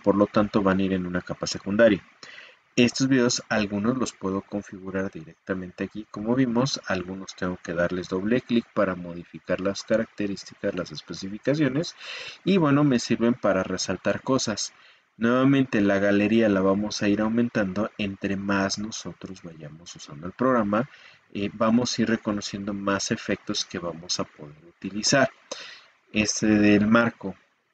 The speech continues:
eh, es un tipo, este, efecto de marco, entonces bueno, lo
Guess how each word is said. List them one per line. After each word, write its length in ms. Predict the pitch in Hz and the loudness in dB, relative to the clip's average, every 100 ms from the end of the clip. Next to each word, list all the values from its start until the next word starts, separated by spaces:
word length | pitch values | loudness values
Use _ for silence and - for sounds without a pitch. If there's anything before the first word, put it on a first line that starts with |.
| _ _ 90 | _ _ -16
eh, 540 | 90 87 87 87 87 | -14 -14 -16 -18 -18
es 160 | 92 - | -14 -10
un 140 | 98 | -10
tipo, 480 | - 95 - 92 82 | -10 -14 -10 -8 -8
este, 260 | 82 - 85 | -10 -12 -12
efecto 380 | - 95 - | -10 -10 -6
de 80 | 104 | -4
marco, 480 | 127 139 - 127 160 | 0 0 2 0 0
entonces 400 | - - - - | -4 -14 -14 -16
bueno, 200 | 71 | -20
lo 80 | 60 | -20